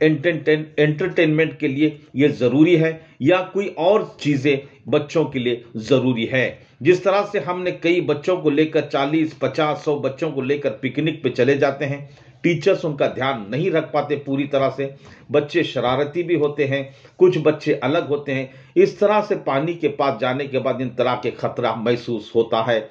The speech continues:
जिसकी वजह से माँ बाप को बड़ी खमियाजा भुगतना पड़ता है। जिस तरह से हमने देखा कि केटवाड़ गांव में जो बच्चियां इस वक्त चली गई थी, जिनके चार बच्चियां इस दुनिया से अब रुखसत हो चुकी हैं,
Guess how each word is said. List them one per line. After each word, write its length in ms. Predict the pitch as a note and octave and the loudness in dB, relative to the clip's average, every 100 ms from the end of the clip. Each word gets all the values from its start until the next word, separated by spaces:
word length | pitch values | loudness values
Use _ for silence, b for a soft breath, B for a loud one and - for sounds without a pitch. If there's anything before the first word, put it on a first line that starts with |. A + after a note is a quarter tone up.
| b - | b -6
जिसकी 320 | B2+ C#3 B2+ | -4 -2 0
वजह 280 | G#2 G#2+ A#2+ | 2 2 0
से 180 | G#2+ A2 | 0 -2
माँ 200 | G#2 G2 | -2 0
बाप 220 | A2+ A2 | 0 -2
को 240 | - G#2+ G#2 B - | 0 -2 -2 B -6
बड़ी 300 | A2+ B2+ C3 B2 - - | 2 4 4 2 -8 -4
खमियाजा 560 | D#3 D3+ E3 G3 G3 G3+ | 0 2 2 2 0 0
भुगतना 520 | D#3 B2 B2+ - A2+ G#2+ - - | -2 -2 -4 -4 -8 -8 -6 -2
पड़ता 280 | G#2+ - G#2 | -2 0 0
है। 240 | F#2+ A2 F2+ b b - | 0 -4 -4 b b -4
जिस 200 | B2 D3+ | 0 2
तरह 200 | F3 E3+ | 2 0
से 140 | D3 | -2
हमने 260 | D3+ E3+ F3 | -4 -4 -6
देखा 360 | C3 D3+ D#3 E3 - B B | -2 -2 0 -4 -6 B B
कि 80 | E3 | 0
केटवाड़ 500 | D#3 D#3+ D#3 D#3 D#3+ | 4 2 2 2 0
गांव 220 | C3+ C3 D#3 | 0 -4 -2
में 200 | D#3 D#3 b b - | -4 -6 b b -6
जो 180 | G#2+ G3+ | 2 4
बच्चियां 500 | F3+ F3+ - G3+ G3 - - | 4 0 -2 -2 -2 -6 -6
इस 220 | F3+ D#3+ | -4 -2
वक्त 240 | E3+ F3+ - | 0 0 2
चली 220 | D3+ F#3 | 0 2
गई 200 | E3+ F3+ | 2 2
थी, 280 | D3+ E3+ D#3 b - | 2 -8 -10 b -8
जिनके 420 | A#2 E3+ D3 E3 | 0 0 2 2
चार 320 | D3+ D#3 D#3+ D3 | 2 0 0 -2
बच्चियां 400 | C3+ C3+ D3 C#3+ C3+ - | -4 -8 -6 -8 -6 2
इस 120 | D3+ | 2
दुनिया 340 | C#3 C3 C#3 C#3 | 4 2 4 2
से 160 | - | -2
अब 200 | C3+ B2 | -4 -4
रुखसत 380 | A2 A2+ - C3+ - | -6 -8 -2 -2 0
हो 100 | B2 | 0
चुकी 300 | C#3 C3 C3+ | 0 -2 -2
हैं, 240 | C3 C3+ | 0 -2